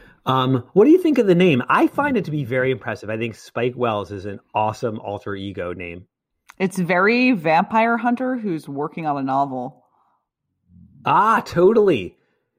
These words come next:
Speaker 1: That's true. There was a Buffy the Vampire Slayer character, of course, named Spike.
Speaker 2: Yeah.
Speaker 1: Do you have any alter egos, Maggie?
Speaker 2: I mean, you're
Speaker 1: I mean, not to blow your cover,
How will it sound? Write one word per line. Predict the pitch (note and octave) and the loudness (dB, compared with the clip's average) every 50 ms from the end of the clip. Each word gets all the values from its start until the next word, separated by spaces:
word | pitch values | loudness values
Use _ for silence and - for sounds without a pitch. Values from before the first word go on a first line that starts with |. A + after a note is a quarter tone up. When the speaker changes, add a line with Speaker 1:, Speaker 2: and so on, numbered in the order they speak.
| _ _ _ | _ _ _
Speaker 1:
That's | - C3+ D3 - - - | -8 -8 -8 -8 -10 -18
true. | - - - E3 G3+ G#3+ F3 | -16 -10 -6 -6 -4 -4 -2
There | C3+ C3 | -4 -2
was | B2+ E3 F#3 F#3 | -2 -2 -2 -2
a | A#3 | -4
Buffy | F3 A#2+ - B2+ C3+ - E3 C#3+ | -6 -6 -6 -8 -8 -6 -6 -6
the | B2+ B2 | -6 -6
Vampire | G2+ A2+ A2+ B2 A#2+ B2 A2 G#2+ G2+ | -6 -6 -8 -8 -8 -8 -8 -8 -8
Slayer | - - A2 G#2 F#2+ F#2+ F#2 | -10 -10 -8 -6 -4 -4 -6
character, | - - F#2+ F#2 F#2 F2 - - F2+ | -6 -8 -8 -8 -8 -8 -10 -12 -12
of | E2+ E2+ - | -12 -12 -14
course, | - F#2 F2 F2 - - | -14 -12 -12 -12 -12 -16
named | E2 E2+ F2 E2+ E2+ | -16 -14 -14 -14 -16
Spike. | - - F3+ F3 F3 E3+ D#3 D3+ D3+ | -10 -8 -6 -4 -4 -4 -4 -6 -8
Speaker 2:
Yeah. | D#3 _ _ - _ _ _ _ _ _ _ - | -10 _ _ -20 _ _ _ _ _ _ _ -2
Speaker 1:
Do | D#3 D#3 | 0 0
you | D3+ C#3 C3 C3+ D#3+ E3+ F3 F#3+ G3+ G#3+ G#3+ A3 | 0 0 0 0 2 4 4 4 4 4 4 4
have | G#3+ - - F3+ F#3+ F#3 F#3 | 2 0 0 -2 0 0 0
any | G#3 A3 A3 | 0 0 0
alter | A3+ - G3 F#3+ - G3 G#3 | 0 -2 -4 -6 -6 -6 -6
egos, | A#3 G3+ G3+ G3 F#3+ G#3+ A3+ A3+ A3+ G3+ - - | -4 -4 -4 -2 -2 -2 -2 -2 -4 -6 -6 -8
Maggie? | A#3 A#3 B3 A3 G#3+ B3+ C4+ A3+ - _ _ _ _ _ _ _ - | -8 -6 -6 -6 -4 -4 -6 -6 -10 _ _ _ _ _ _ _ 0
Speaker 2:
I | F3 F3+ | 0 0
mean, | F3+ F3 E3+ E3 D#3+ | 0 0 -2 -2 -4
you're | D3 D3+ D3+ D3 - _ - | -4 -4 -6 -6 -8 _ -4
Speaker 1:
I | D#3 | -2
mean, | E3 E3 D3+ C#3+ C3+ - _ _ _ - | 2 2 2 2 2 0 _ _ _ -4
not | A3 C3+ C#3+ - | -2 -2 0 0
to | C3+ | -2
blow | A2 - A2 A2+ A#2 A2+ | -2 0 0 2 4 4
your | A#2+ G#2+ G2 - | 4 2 2 -2
cover, | - - C#3 D#3 - - F#2 | -4 -2 0 2 2 2 4